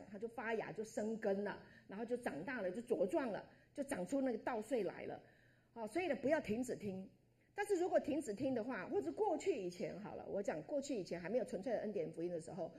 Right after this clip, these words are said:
我们要靠抹油祷告啊，一天领三次，半暝加宵夜领圣餐啊，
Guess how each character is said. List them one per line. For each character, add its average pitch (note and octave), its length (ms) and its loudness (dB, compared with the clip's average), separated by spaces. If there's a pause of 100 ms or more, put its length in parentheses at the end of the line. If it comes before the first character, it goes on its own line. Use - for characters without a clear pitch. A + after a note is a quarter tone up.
(100)
我 - 100 -4
们 G3+ 100 0
要 A3 80 -2
靠 C4 300 -2 (140)
抹 G#3+ 180 4
油 F#3+ 160 4
祷 F3 260 -2
告 C#4+ 260 -2
啊， B3 280 -6 (1800)
一 E4+ 120 4
天 E4+ 260 6
领 A3 140 4
三 C#4+ 320 0
次， C#4 260 -6
半 E4 400 0
暝 G#3 280 2 (760)
加 C#4+ 220 0
宵 C4+ 260 2
夜 C4+ 300 6 (520)
领 F3+ 220 2
圣 B3 240 4
餐 G#3+ 300 0
啊， A3+ 180 -6